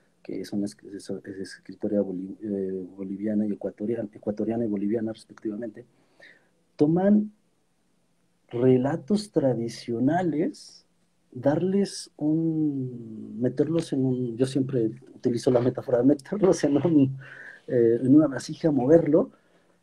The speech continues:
y, por ejemplo, Mónica Ojeda lo que hace en un libro que se llama Las Voladoras, un libro de cuentos, es a través de algo tradicional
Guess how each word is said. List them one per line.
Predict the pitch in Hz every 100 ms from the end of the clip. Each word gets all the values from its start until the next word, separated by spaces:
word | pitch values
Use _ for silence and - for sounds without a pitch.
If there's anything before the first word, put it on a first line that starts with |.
| _
y, | - 208 233 - -
por | -
ejemplo, | 131 147 160 170 170
Mónica | 135 156 151
Ojeda | 139 - 147
lo | 143 127
que | 135
hace | 131
en | 135
un | 131 135
libro | 131 131
que | -
se | 127
llama | 123
Las | 117 104
Voladoras, | 104 104 104 127 110 - _ -
un | 117
libro | 110 113
de | 104
cuentos, | 131 123 135 131
es | 131 139 - _ _ _ _ _ _ _ _ _ _ _ _ -
a | 131
través | 135 135 160 170
de |
algo | 170 180
tradicional | 175 143 117 110 117 123 143 131